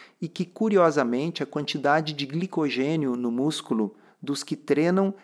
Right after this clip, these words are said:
em cetogênica e dos que treinam com glicose é a mesma antes e depois do treino, ou seja, o corpo acha formas de repor esse glicogênio, você não precisa consumir o açúcar. De modo que se você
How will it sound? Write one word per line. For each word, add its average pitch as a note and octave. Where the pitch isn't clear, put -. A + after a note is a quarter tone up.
em E3
cetogênica C3+
e -
dos C3
que -
treinam B2+
com D3
glicose C#3
é C#3+
a D3
mesma A#2+
antes G3
e A3
depois G3
do A3
treino, E3+
ou B2
seja, D3
o D3
corpo F#3
acha E3+
formas D3+
de C#3+
repor D3+
esse C#3
glicogênio, C3
você B2
não C3
precisa C#3
consumir C#3+
o C#3
açúcar. C3+
De D#3+
modo F3+
que -
se -
você F#3+